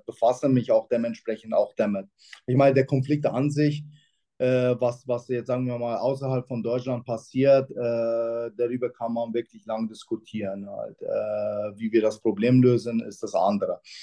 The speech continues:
Aber das Problem, was in Deutschland passiert, ist halt eben halt, was ich persönlich nicht verstehe, dass man halt,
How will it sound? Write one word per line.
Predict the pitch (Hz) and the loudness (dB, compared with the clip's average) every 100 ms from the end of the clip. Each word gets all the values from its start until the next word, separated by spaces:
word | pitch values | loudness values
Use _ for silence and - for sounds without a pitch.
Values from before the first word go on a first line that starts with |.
| - | -4
Aber | - 120 131 127 120 | 2 4 6 4 2
das | 127 123 | -2 -4
Problem, | - 117 117 147 | -8 -6 -2 0
was | 131 120 | 0 -2
in | 113 | -2
Deutschland | 117 135 131 113 | 0 -2 -2 -6
passiert, | 107 104 - 143 131 - | -8 -10 -6 2 2 2
ist | 101 - | -6 -2
halt | 107 101 | -2 0
eben | 113 104 110 104 | 0 0 0 0
halt, | 107 104 | -2 0
was | 107 101 | -2 -4
ich | 127 | -6
persönlich | - 104 117 113 104 | -2 -2 0 -2 -2
nicht | 107 - | -10 -6
verstehe, | 110 - 131 131 110 | -6 -2 4 6 6
dass | 110 - | 4 2
man | 113 107 | -2 0
halt, | 101 113 | -2 -4